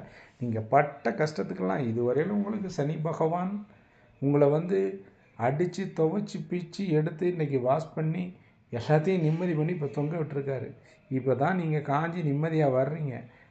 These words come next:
அதனால வந்து உங்களுக்கு எல்லாமே சிறப்பா தான் இருக்கும். அதுல எந்த ஒரு சந்தேகமும் இல்லை. ஆகவே எதை எடுத்து வச்சாலும் நீங்க தைரியமா கால் எடுத்து வச்சுட்டு போகலாம். எதுக்குமே வந்து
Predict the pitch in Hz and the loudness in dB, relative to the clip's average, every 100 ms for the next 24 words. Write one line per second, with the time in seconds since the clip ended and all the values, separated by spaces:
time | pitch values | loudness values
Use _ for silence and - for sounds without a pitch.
0 | - 110 120 139 175 151 135 156 175 127 | -8 -4 0 2 4 4 2 0 0 0
1 | 123 123 123 120 120 139 185 196 190 190 | -2 -4 -4 -2 0 2 2 2 2 0
2 | 202 151 151 156 156 165 139 131 127 147 | 0 0 -2 -2 -2 0 0 -2 -4 -6
3 | 214 - - _ 120 131 135 120 123 139 | -8 -14 -20 _ -2 0 0 0 -2 -2
4 | 170 143 131 123 120 127 123 147 127 117 | 0 0 -2 -4 -2 -2 -2 -2 -2 0
5 | 117 113 104 - - - 123 131 156 135 | 0 0 -4 -10 -20 -4 2 4 4 4
6 | 131 131 170 170 147 151 160 156 156 160 | 4 4 4 4 4 2 0 0 2 2
7 | 185 143 127 127 147 175 190 196 190 147 | 2 0 2 4 4 4 0 -2 2 4
8 | 151 135 147 135 135 127 127 117 113 - | 4 2 -2 -4 -8 -4 0 0 -2 -8
9 | - - - 123 127 135 - 151 156 214 | -20 -20 -2 2 2 -2 -2 0 4 6
10 | 190 160 | 6 4